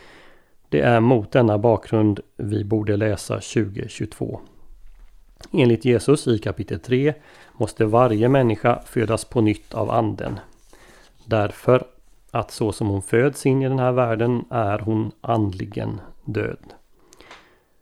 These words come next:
Nu är det emellertid så att enligt Johannes sju trettionio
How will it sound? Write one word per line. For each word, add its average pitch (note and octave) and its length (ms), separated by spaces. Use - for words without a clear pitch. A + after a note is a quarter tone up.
Nu C#3 180
är C3 120
det B2+ 80
emellertid A#2 480
så C#3+ 340
att - 220
enligt G#2+ 260
Johannes G2+ 440
sju G#2+ 320
trettionio A2+ 880